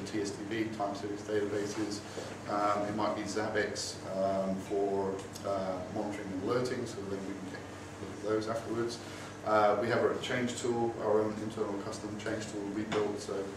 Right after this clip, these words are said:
something happens, any change that we push into production, et cetera. We've got that monitoring. So we've got lots of different tools. It's just managing to put connectors to them. If it's a web project, um, I mean, we've gone through different, um, s-, different p-,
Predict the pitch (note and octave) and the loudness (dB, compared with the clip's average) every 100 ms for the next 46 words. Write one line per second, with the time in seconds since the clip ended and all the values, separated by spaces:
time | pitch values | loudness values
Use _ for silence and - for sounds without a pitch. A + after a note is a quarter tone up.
0 | - - - - - - G#2+ G2+ - G#2 | -10 -10 -6 0 2 2 0 -2 -2 -4
1 | A2+ - G#2+ G2 - - G2 - - - | -4 -4 -4 -4 -4 -4 -6 -8 -10 -10
2 | - G#2+ - - G2 - G#2 - A2 G#2+ | -4 -2 -2 -6 -8 -6 -6 -4 -4 -4
3 | - - - - - G2 G2+ G2+ G2+ G#2 | -6 -10 -12 -12 -10 -8 -4 -2 0 0
4 | G#2+ G#2 G#2 G2+ G#2 - - - C3 B2+ | 0 -2 -2 -4 -6 -8 -4 4 4 4
5 | - B2+ B2+ - C#3 C#3+ C#3+ - C3+ C#3 | 0 0 4 4 8 8 6 2 0 2
6 | C3+ C3+ D3+ D3+ D#3+ - - - - - | 2 0 2 2 2 -2 -8 -10 -10 -4
7 | A#2+ B2 B2+ - - A#2+ A#2+ A#2+ A2 G#2 | -2 0 -2 -4 -2 2 2 2 -2 -4
8 | G#2 - - - - - A2+ G#2 - G2 | -8 -10 -10 0 2 2 0 -2 -2 -6
9 | - - F#2 F#2+ - - - - B2 A2 | -6 -6 -6 -8 -10 -12 -8 -4 -4 -2
10 | G#2+ B2 A#2+ - B2+ - A#2+ - - - | 2 4 4 2 0 2 0 0 -4 -4
11 | G#2 G#2 A2+ - - G#2+ G#2+ G#2 A#2 G#2+ | -2 0 -2 -2 -4 -2 -2 -2 -4 -4
12 | G2 F#2+ - G2+ F#2+ - - G2 F#2+ F#2+ | -4 -6 -6 -6 -6 -8 -10 -8 -6 -4
13 | F#2 F#2 F#2+ - - - - - - - | -6 -6 -8 -10 -10 -12 -12 -12 -10 -10
14 | - - - - G#2 - | -10 -8 -6 -6 -6 -6